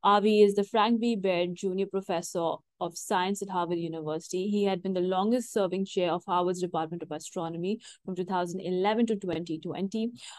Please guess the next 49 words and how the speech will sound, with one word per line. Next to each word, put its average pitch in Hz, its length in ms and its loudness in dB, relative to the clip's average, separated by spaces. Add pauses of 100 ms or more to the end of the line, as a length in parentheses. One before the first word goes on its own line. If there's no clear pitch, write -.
uh, 175 320 8
founding 233 540 4
director 196 440 2
of 175 200 -2
Harvard's 180 340 -2
Black 185 300 2
Hole 190 160 2
Initiative 180 460 -4
since 175 220 -10
two 170 60 -10
thousand 170 380 -4
sixteen, 175 420 -6
and 208 140 0
director 185 420 0
of 185 180 0
the 165 100 -2
Institute 170 420 -4
of 160 160 -4
Theory 208 420 2
and 196 140 0
Computation 175 580 -4
since 180 160 -8
two 175 140 -10
thousand 160 360 -6
and 165 120 -8
seven 180 280 -2
within 214 280 4
the 208 80 2
Harvard 190 400 0
Smithsonian 247 640 0
Center 180 380 -4 (280)
for 180 100 -10
Astrophysics. - 760 -8 (800)
Avi 208 380 8
is 202 120 8
a 202 100 4
fellow 208 480 4
of 185 160 -4
the 202 100 2
American 196 400 -2
Academy 180 460 -2
of 175 160 -4
Arts 202 360 0
and 247 140 4
Science, 180 440 -4
the 190 180 0
American 190 480 -2
Physical 226 420 2
Society, 170 760 -4